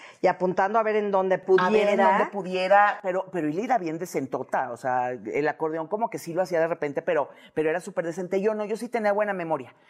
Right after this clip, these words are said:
Speaker 2: Y el acordeón no me salía porque además se me notaba. Si sacaba yo acordeón, me cachaban. Era malísima. Pa' mentir y pa' el acordeón soy muy mala. Entonces,
Speaker 1: Ok.
Speaker 2: este, sí, sí, en eso no era, no era tan buena.
Speaker 1: Ok, y entonces, bueno, pasa la vida y un día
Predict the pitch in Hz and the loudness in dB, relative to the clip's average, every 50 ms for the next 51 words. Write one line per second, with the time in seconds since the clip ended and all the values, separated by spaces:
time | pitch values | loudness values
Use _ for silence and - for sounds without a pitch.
0 | - - - - 185 208 220 220 214 214 - 233 208 226 233 247 262 269 277 - | -20 -20 -8 -2 0 2 2 2 -2 -2 -4 -4 -4 -4 -6 -4 -6 -6 -8 -6
1 | 233 208 196 208 202 208 220 196 208 185 180 180 180 185 - 220 196 180 170 160 | -4 -2 0 0 -2 -2 -6 -2 -2 -2 -2 -2 -4 -6 -6 -6 -4 -2 -4 -4
2 | 165 - 185 156 127 - - _ _ _ _ _ _ _ _ - - 196 170 196 | -2 -2 -4 -4 -4 -8 -20 _ _ _ _ _ _ _ _ -4 -2 -2 0 0
3 | 185 - 208 214 226 233 226 - 220 208 196 196 185 160 - 165 151 - 139 123 | 0 0 0 0 2 0 0 0 0 -2 0 -2 -4 -2 -4 -6 -4 -4 -6 -6
4 | 123 - _ _ _ - 165 - 226 240 247 262 311 339 359 - - - - - | -6 -12 _ _ _ -16 -16 -16 -14 -16 -16 -16 -16 -16 -16 -16 -16 -16 -16 -16
5 | - - - - - - - 185 175 156 139 120 - - - - - - - - | -18 -18 -20 -20 -20 -14 -8 -6 -4 -2 -2 -2 -4 -6 -14 -18 -18 -14 -4 -4
6 | 202 190 196 190 196 - 226 220 254 - 240 202 175 165 - 160 156 160 160 156 | -2 0 0 -2 0 0 0 0 0 0 0 -2 -2 -2 -4 -6 -4 -4 -4 -2
7 | 170 170 151 147 135 117 95 - - - - - - - - - _ - 190 180 | -2 -2 -2 -2 -2 -4 -8 -12 -14 -18 -18 -18 -20 -20 -20 -14 _ 2 4 4
8 | 170 180 180 185 170 156 151 165 175 165 165 160 - 196 190 185 - - 202 190 | 4 4 4 4 4 4 4 4 4 2 2 0 -2 -4 -4 -4 -4 -2 0 0
9 | 185 180 175 180 170 190 196 165 156 143 139 143 139 135 131 117 107 143 160 156 | 0 0 0 -4 -6 -4 -2 -2 0 0 0 0 0 -2 -2 -4 -6 -4 -4 -4
10 | 156 151 - 143 127 120 104 - - _ _ _ _ _ _ _ - - 185 - | -4 -4 -6 -10 -10 -10 -14 -16 -18 _ _ _ _ _ _ _ -2 -2 -2 2
11 | 180 165 139 - 147 208 226 226 220 277 277 285 269 294 262 208 202 175 165 170 | 2 0 0 2 4 4 4 4 4 2 2 2 4 0 0 0 0 -2 -2 -2
12 | - 226 240 226 262 247 233 220 208 233 240 240 220 254 269 269 - - - 240 | 0 0 2 2 2 2 4 2 2 0 -2 2 4 4 4 4 0 -6 -8 -4
13 | 254 262 254 277 320 - - - - 208 214 220 208 247 247 233 226 233 262 302 | -4 -2 0 0 -2 -2 -4 -4 0 2 2 4 6 6 6 6 6 4 2 -2